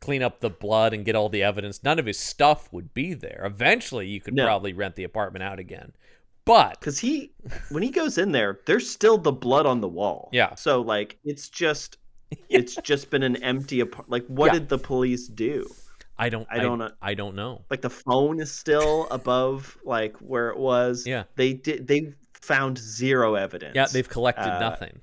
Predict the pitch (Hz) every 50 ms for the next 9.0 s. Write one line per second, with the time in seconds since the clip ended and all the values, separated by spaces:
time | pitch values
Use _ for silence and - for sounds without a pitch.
0 | - - - - - - 988 960 - - - - 480 480 - - - - 117 113
1 | 113 - - 135 139 143 151 156 147 139 123 127 139 - - - 104 82 64 67
2 | - - - 127 147 147 147 147 - 156 151 147 - 139 135 127 127 131 127 135
3 | 127 123 120 117 - _ _ _ _ - 104 123 175 185 - 196 175 - 143 143
4 | 143 139 135 120 117 - - - 131 127 - - - 131 120 113 113 117 113 113
5 | - - _ _ _ - 107 98 95 - _ _ _ _ _ - 131 - 113 107
6 | 101 98 95 95 92 85 - 87 - - 123 226 - - 104 82 - _ - -
7 | 113 123 127 127 131 123 123 - 381 427 453 466 466 - - 107 104 101 98 95
8 | - _ _ _ _ _ _ _ _ _ _ _ - 98 110 - - 127 151 143
9 | -